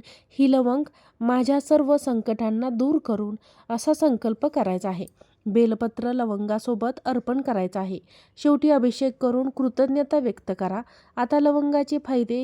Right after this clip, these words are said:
हे उपाय केल्याने नक्की काय घडतील, हे उपाय नक्की का करावे? तर हा उपाय केल्यावर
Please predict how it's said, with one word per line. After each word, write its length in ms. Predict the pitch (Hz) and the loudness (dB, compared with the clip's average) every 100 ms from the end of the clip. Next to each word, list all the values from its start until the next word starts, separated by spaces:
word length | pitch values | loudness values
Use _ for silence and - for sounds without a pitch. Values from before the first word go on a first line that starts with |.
| 240 | -4
हे 120 | 175 | -2
उपाय 380 | 240 226 220 214 | 0 0 -2 -4
केल्याने 500 | - 226 208 208 240 | -2 -2 -2 -2 -4
नक्की 320 | 240 220 - | -6 -8 -10
काय 260 | 202 208 202 | -6 -4 -2
घडतील, 420 | 220 220 - 175 - - _ _ | -2 -4 -6 -10 -12 -20 _ _
हे 100 | 262 | 0
उपाय 360 | 262 254 240 247 | 0 0 -2 0
नक्की 340 | 226 - 233 220 | -2 -4 -8 -4
का 160 | - 294 | -2 -2
करावे? 400 | 269 196 175 185 - _ _ - | -2 -4 -4 -8 -20 _ _ -4
तर 160 | 240 247 | -2 -2
हा 160 | 254 285 | 0 2
उपाय 340 | 254 226 226 | 2 -2 -4
केल्यावर 480 | 220 214 208 208 | -4 -4 -4 -6